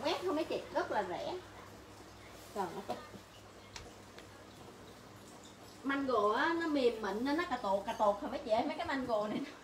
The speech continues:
nó mịn, nó rũ kinh khủng lắm. Em án mà nó cà tột, cà tột hả? Một mét bảy xanh, xanh đen một mét. Cho chị Huy Khoan Nguyễn.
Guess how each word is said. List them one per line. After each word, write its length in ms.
nó 60
mịn, 360
nó 80
rũ 320
kinh 160
khủng 260
lắm. 100
Em 160
án 240
mà 80
nó 100
cà 100
tột, 280
cà 80
tột 280
hả? 160
Một 200
mét 220
bảy 300
xanh, 320
xanh 260
đen 320
một 200
mét. 200
Cho 100
chị 220
Huy 240
Khoan 340
Nguyễn. 420